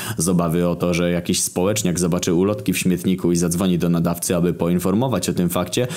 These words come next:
wszystkie ulotki zacząłem znosić do domu i składować w szafie. Będę miał dużo roboty z ich bezpieczną utylizacją. Na razie niech se leżą. Dzięki podziwianiu ich stosów mogę namacalnie podziwiać efekty swojego dzieła.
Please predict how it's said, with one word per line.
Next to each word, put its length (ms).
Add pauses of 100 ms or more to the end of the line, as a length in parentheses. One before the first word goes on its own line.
(180)
wszystkie 580
ulotki 460
zacząłem 400
znosić 400
do 120
domu 280
i 40
składować 500
w 60
szafie. 340 (380)
Będę 200
miał 160
dużo 260
roboty 380
z 80
ich 100
bezpieczną 460
utylizacją. 720 (300)
Na 120
razie 220
niech 180
se 120
leżą. 320 (340)
Dzięki 300
podziwianiu 500
ich 180
stosów 440
mogę 260
namacalnie 800
podziwiać 500
efekty 460
swojego 440
dzieła. 360